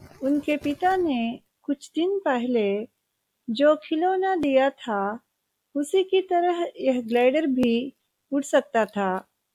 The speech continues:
लेकिन उसी ग्लाइडर की तरह यह भी कुछ समय बाद जमीन पर गिर पड़ा। मायूस होकर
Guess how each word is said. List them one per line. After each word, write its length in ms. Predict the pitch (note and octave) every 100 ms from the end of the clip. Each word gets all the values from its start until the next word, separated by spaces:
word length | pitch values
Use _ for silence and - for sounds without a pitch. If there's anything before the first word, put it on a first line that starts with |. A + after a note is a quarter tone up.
| _ _ _ A3
लेकिन 600 | A#3+ A#3 A#3 A3 A3 - _
उसी 380 | C4 C#4+ - G4+
ग्लाइडर 380 | F#4+ E4+ E4+ F4
की 220 | - E4+
तरह 520 | D#4 A#3 G#3 G#3 A3+ - _ B3
यह 300 | A#3+ C#4+ D#4+
भी 520 | D#4+ E4+ A3+ G#3 B3+ _ _ _ _
कुछ 160 | - D4+
समय 460 | - E4+ E4 G4 G4+
बाद 420 | E4+ D#4 D4+ - - _
जमीन 440 | G#3 B3+ C4+ F4 F4+
पर 280 | C#4 A3+ G#3+ - _ A#3
गिर 160 | C4
पड़ा। 440 | A#3 G#3 F#3 F3+ A#3 _ - - _ _ _ _ _ -
मायूस 560 | B3 C#4 F4 G#4 G#4 -
होकर 760 | E4+ D4+ B3+ - A3+ G#3 -